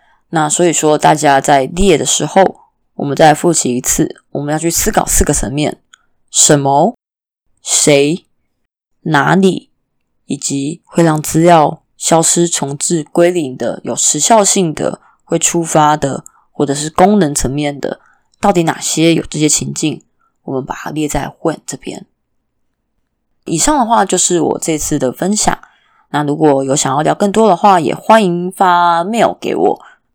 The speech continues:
我的 mail 呢，跟赞助的连结等等的，全部都有在我的节目介绍上面。那我们这边是两周会发一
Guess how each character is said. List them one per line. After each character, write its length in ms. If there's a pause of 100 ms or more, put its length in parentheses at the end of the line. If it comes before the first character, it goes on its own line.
(100)
我 100
的 100
mail 440
呢， 260
跟 320
赞 160
助 140
的 80
连 200
结 240
等 200
等 200
的， 220 (300)
全 180
部 140
都 160
有 100
在 200
我 60
的 120
节 120
目 120
介 100
绍 160
上 160
面。 320 (480)
那 300
我 80
们 120
这 240
边 220
是 260
两 240
周 300
会 220
发 260
一 160